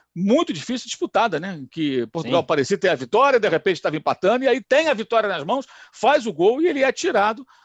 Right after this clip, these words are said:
Speaker 1: por um erro grave da arbitragem. E aí tem outra questão. Erros ridículos da arbitragem agora tem essa desculpa,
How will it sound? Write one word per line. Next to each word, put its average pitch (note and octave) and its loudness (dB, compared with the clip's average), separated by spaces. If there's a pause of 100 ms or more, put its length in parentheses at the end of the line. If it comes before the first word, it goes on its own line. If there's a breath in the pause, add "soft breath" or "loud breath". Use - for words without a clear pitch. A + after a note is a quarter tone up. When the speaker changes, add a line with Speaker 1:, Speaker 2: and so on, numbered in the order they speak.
(140 soft breath)
Speaker 1:
por C#4+ -10
um A3+ -2
erro A3 2
grave A3 0
da A3+ 2
arbitragem. F#3+ -4 (300 soft breath)
E A#3 0
aí C4+ 4
tem F4 0
outra D4+ -2
questão. B3 -6 (260)
Erros D4 0
ridículos B3 -2
da F3 2
arbitragem F#3 0
agora G#3+ 2
tem C#4 -4
essa C#4+ -2
desculpa, C#4 -6